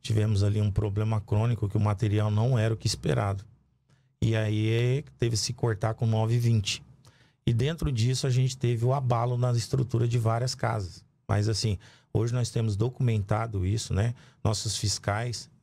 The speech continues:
a gente tem uma empresa que faz essa assessoria também pra gente, que é a Hauer,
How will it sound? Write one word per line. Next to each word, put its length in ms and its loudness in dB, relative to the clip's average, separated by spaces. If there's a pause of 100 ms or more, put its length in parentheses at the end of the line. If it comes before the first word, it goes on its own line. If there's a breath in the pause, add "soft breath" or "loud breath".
(200)
a 80 -2
gente 260 0
tem 100 0
uma 140 0
empresa 380 0
que 80 -14
faz 200 0
essa 200 -2
assessoria 580 0
também 240 0
pra 160 0
gente, 260 -2 (340 loud breath)
que 100 0
é 20 2
a 100 0
Hauer, 400 -2